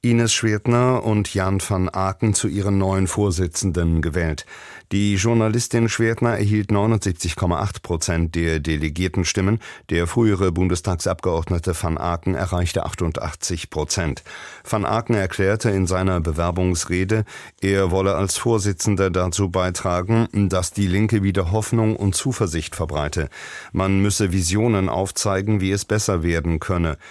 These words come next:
Schwertner betonte, nötig seien für die Linke Klarheit, Fokus und Glaubwürdigkeit.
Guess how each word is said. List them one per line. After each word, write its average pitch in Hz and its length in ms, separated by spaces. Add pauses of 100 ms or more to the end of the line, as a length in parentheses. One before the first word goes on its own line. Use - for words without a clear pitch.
(160)
Schwertner 101 480
betonte, 104 600
nötig 101 500
seien 104 300
für 104 120
die 95 140
Linke 87 580
Klarheit, 92 640
Fokus 92 640
und 95 220
Glaubwürdigkeit. 82 1000